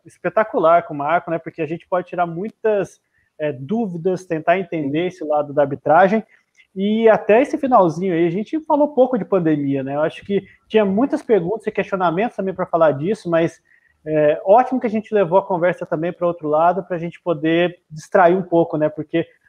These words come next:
o que pesa nesse momento da pandemia é uma coisa muito grande em muitas pessoas, né? Então, é, reforçando esse, esse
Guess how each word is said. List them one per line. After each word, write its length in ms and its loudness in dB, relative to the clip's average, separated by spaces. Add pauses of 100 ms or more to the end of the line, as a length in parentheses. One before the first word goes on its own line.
(200)
o 60 -20
que 120 0
pesa 640 4
nesse 300 -4
momento 380 -4
da 80 -6
pandemia 800 0
é 100 0
uma 200 -2
coisa 340 -2
muito 360 -4
grande 440 0
em 40 -2
muitas 400 -4
pessoas, 560 -2
né? 140 -6
Então, 420 2 (480)
é, 840 6
reforçando 520 2
esse, 180 -4
esse 640 0